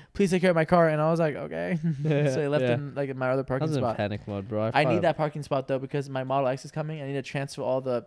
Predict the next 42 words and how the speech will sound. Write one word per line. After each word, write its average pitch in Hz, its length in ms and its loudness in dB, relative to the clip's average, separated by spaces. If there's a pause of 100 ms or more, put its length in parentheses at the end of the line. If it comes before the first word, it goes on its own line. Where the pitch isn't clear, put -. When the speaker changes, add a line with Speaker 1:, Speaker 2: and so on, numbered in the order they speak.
Speaker 1:
info 135 340 -6
from 131 120 -12
the 131 80 -12
Model 127 220 -2
three, 131 300 -8
and 117 140 -10
it's 135 120 -10
like 143 100 -6
an 143 80 -10
iPhone 120 380 -4
at 110 60 -12
this 117 100 -14
point. 110 240 -8 (340)
I - 60 -8
need 135 60 -4
to 135 60 -2
transfer 139 260 -4
all 131 60 -4
my 123 140 -4
seat 143 300 -6
information. 135 320 -6
Speaker 2:
Password 113 460 0
and 104 120 -8
shit. 110 300 -4 (360)
Speaker 1:
Yeah, 139 160 0
and 135 80 0
I 139 40 2
have 139 100 2
Speaker 2:
Yeah. 135 60 -2
Speaker 1:
F 135 100 -4
S 135 100 -6
C. 143 100 -4
Apparently, 147 400 0
I 135 40 -2
need 135 100 -4
to 127 60 -2
do 135 160 -4
that, 120 320 0
and 127 160 -12
so 131 140 -2
I'm 131 80 -4
excited. 127 500 -4